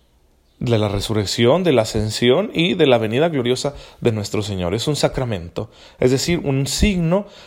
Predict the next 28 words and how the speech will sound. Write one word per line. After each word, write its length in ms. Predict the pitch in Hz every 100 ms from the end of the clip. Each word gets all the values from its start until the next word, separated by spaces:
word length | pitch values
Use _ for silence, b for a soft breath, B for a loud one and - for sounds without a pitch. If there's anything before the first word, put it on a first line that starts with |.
| B
que 80 | -
hace 200 | 135 160
presentes 640 | - - 185 220 190 156
todos 240 | - 151 151
esos 220 | 143 143
acontecimientos 920 | 139 143 135 143 147 139 139 185 - B B
en 220 | - 113
nuestro 440 | 110 110 - 117 -
hoy, 380 | 113 113 101 - B B B
para 220 | - 110 107
que 80 |
no 100 | 120
se 140 | 123 135
queden 260 | 143 135
en 80 | 127
el 140 | 123 117
pasado 580 | 120 156 180 180 202 B B B
ni 140 | 127
se 160 | 123 -
alejen 420 | 104 113 123 131
hacia 220 | 120 -
el 60 | 113
futuro, 400 | 107 110 104 95
sino 240 | - 107
que 100 | 104
se 80 | 113
hagan 200 | 127 143
presentes 540 | 117 113 135 151 175